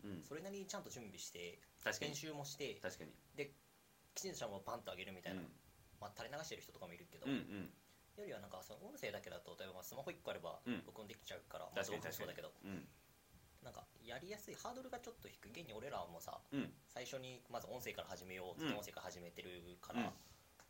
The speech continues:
Speaker 2: なんかハードルが低いってことは、なんかいろんな人が始めやすいってことだから、
Speaker 1: 確かに確かに。
Speaker 2: なんかいろんなジャンルの人がいるんかな、
Speaker 1: うん。
Speaker 2: みたいな、全然知らないけど、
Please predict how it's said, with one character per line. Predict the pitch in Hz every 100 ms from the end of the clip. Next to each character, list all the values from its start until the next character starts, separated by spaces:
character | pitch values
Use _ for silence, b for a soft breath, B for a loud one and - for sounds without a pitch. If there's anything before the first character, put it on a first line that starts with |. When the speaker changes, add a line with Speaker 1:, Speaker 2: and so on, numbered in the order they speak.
| - - - - - - - - - -
Speaker 2:
な | -
ん |
か | -
ハ | 196
ー |
ド | 214
ル | 233
が | 226
低 | - 226
い |
っ | -
て | -
こ | -
と | 90
は、 |
な | 87
ん |
か | 92
い |
ろ | 117
ん | 143
な |
人 | 143 127
が | 90
始 | 90
め | 90 90
や |
す | -
い | 90
っ |
て | -
こ |
と | 80
だ | 80
か | 78
ら、 | 78
Speaker 1:
確 | 101 98
か | 82
に |
確 | 82 85
か |
に。 | 80
Speaker 2:
な | 87
ん |
か | - -
い |
ろ | 120
ん |
な | 135
ジ | 135
ャ | 131
ン |
ル | 127
の | 123
人 | -
が | 98
い | 90
る | 98
ん | 95
か | 95
な、 | 107 107 107
Speaker 1:
う |
ん。 |
Speaker 2:
み | 135
た | 110
い |
な、 | 90 87 98
全 | 117
然 | 120
知 | -
ら | 110
な | 113
い |
け | -
ど、 | -